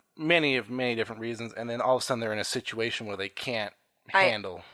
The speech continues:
Speaker 2: Say what I M C is?
Speaker 1: instrument meteorological conditions. That means they
Speaker 2: Oh,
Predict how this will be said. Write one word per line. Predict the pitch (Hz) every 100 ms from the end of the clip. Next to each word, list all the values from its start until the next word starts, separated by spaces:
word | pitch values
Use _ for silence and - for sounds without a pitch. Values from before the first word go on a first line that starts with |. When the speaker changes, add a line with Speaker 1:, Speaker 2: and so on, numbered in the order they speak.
| -
Speaker 2:
Say | - - 202 202
what | 190
I | 170 165
M | 170
C | - 165
is? | 190 208 - -
Speaker 1:
instrument | 127 - - 123 117 117 110
meteorological | 110 113 101 104 110 107
conditions. | - 98 90 95 107
That | 104
means | 107
they | -
Speaker 2:
Oh, | 165